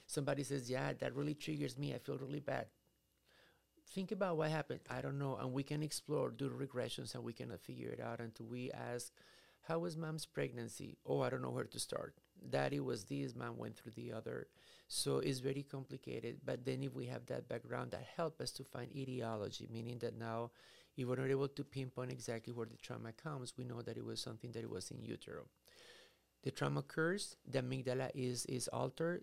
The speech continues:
the hippocampus is altered, and now we have, we're still looking if it's causation or correlation or both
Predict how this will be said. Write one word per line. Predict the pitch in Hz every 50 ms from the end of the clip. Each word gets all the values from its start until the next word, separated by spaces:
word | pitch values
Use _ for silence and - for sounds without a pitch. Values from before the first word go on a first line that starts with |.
| 147 131
the | 135
hippocampus | 127 131 139 - 127 120 - - 120 113 117 127 - -
is | 127 -
altered, | - 156 170 180 175 175 - 139 -
and | 127 131
now | 131 131 131 135
we | 139 143 139
have, | 139 139 135 139 - - - - - -
we're | - 143 139
still | 139 - - 156 147
looking | 151 156 151 147 - 151 151
if | 156 147 135 -
it's | 131 127 -
causation | - - 127 - - 135 131 - - 160
or | 160 147
correlation | - - 151 131 135 127 127 120 113 107 - 135 135
or | 131 127
both | 123 - 127 127 117 113 117 -